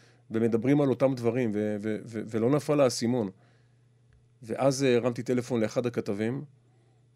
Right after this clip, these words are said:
ואמרתי לו, "תקשיב, אתם, אה, אתם לא בכיוון." ואז הוא אמר לי, "תשמע, דדי, אתה חייב לדבר."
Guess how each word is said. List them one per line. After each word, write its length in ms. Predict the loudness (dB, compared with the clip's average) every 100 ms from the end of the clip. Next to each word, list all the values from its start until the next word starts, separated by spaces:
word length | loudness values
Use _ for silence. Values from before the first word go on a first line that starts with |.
| -6
ואמרתי 240 | -4 -4
לו, 60 | -6
"תקשיב, 320 | -6 -4 -2
אתם, 320 | -2 -4 -4
אה, 60 | -4 -4 -4 -4 -6 -6 -8 -10 -14 -18 -20 _ _ _ -20
אתם 180 | -6 -2
לא 80 | 0
בכיוון." 480 | -2 -4 -4 -6 -8 -8
ואז 140 | -4
הוא 60 | -2
אמר 80 | -2
לי, 60 |
"תשמע, 200 | -2 -4
דדי, 200 | -2 -2
אתה 140 | -2 -2
חייב 220 | -2 0
לדבר." 340 | 0 -2 -6